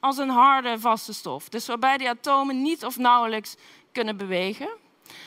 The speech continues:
Maar waarbij die atomen niet in een mooi kristalrooster zijn gestructureerd,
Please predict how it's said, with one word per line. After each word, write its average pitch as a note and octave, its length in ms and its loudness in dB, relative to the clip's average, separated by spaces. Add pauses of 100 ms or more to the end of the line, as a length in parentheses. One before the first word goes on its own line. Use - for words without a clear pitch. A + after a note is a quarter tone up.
(180)
Maar B3+ 300 4
waarbij D4 300 0
die C4+ 120 -6
atomen C4 520 0
niet E4+ 240 -4
in B3+ 120 -4
een A#3 80 -4
mooi A3 260 0
kristalrooster C#4+ 1160 0 (100)
zijn C4+ 260 -2
gestructureerd, C4 920 -8